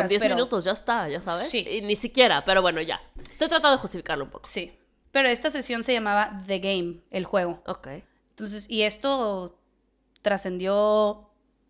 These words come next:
Speaker 2: toda la histo-, este, este culto, cabe mencionar, que duró décadas.
Speaker 1: Sí, sí, sí.
Speaker 2: Ok.
Speaker 1: Ok, ok.
Speaker 2: Entonces,
Speaker 1: ¿Ya
Speaker 2: ujú.
Speaker 1: no existe ahorita? Ok. Ay, ya me estoy adelantando. Ajá.
Speaker 2: Entonces, este, no, pues ya que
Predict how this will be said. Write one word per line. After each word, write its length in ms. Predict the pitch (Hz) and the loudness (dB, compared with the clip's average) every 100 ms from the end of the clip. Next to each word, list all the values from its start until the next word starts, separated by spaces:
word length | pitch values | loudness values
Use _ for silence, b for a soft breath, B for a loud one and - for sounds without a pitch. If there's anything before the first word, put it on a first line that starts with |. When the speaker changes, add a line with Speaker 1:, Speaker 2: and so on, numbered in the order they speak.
| _ _ _ - - | _ _ _ -20 4
Speaker 2:
toda 260 | 233 220 | 8 8
la 140 | 233 220 | 6 2
histo-, 220 | 202 220 | -2 -4
este, 320 | 226 208 302 | -4 -4 -4
este 600 | 247 - 294 277 254 208 196 | -4 -4 0 0 0 -2 -4
culto, 460 | 233 233 262 262 | -6 -4 -6 -6
cabe 200 | - 202 208 | -4 -2 -2
mencionar, 460 | 208 208 196 240 | -6 -6 -6 -6
que 100 | - | -8
duró 240 | 190 190 214 | -8 -8 -10
décadas. 480 | 180 190 180 - _ _ _ _ _ - | -10 -12 -18 -20 _ _ _ _ _ -18
Speaker 1:
Sí, 220 | - 160 | -12 -12
sí, 120 | 160 | -12
sí. 240 | - 151 - | -16 -16 -14
Speaker 2:
Ok. 160 | 180 185 | -14 -10
Speaker 1:
Ok, 120 | 185 151 - _ | -8 -10 -12 _
ok. 220 | 170 - 175 | -14 -10 -4
Speaker 2:
Entonces, 500 | 156 196 208 190 - | -2 -2 -4 -6 2
Speaker 1:
¿Ya 160 | 208 | 6
Speaker 2:
ujú. 60 | 254 | 6
Speaker 1:
no 60 | 294 | 6
existe 260 | 294 277 | -2 -2
ahorita? 280 | 277 277 330 - _ _ _ _ _ _ _ _ - | -2 0 -6 -10 _ _ _ _ _ _ _ _ -10
Ok. 240 | 180 - 147 - | -10 -8 -12 -8
Ay, 200 | 185 196 | -6 -4
ya 140 | 202 226 | -4 0
me 80 | 269 | 0
estoy 160 | 269 | 0
adelantando. 720 | 254 247 220 254 - 381 427 440 466 B B B B B | -2 -2 -4 -4 0 0 0 -2 -2 B B B B B
Ajá. 140 | 233 254 | 2 4
Speaker 2:
Entonces, 760 | 254 262 254 240 254 285 - | 6 6 4 0 -2 -4 -6
este, 300 | 214 208 220 | -6 -4 -4
no, 220 | 214 208 208 | -2 -2 -4
pues 140 | 208 | 0
ya 180 | 196 196 | 0 0
que 340 | 208 185 170 | -4 -6 -8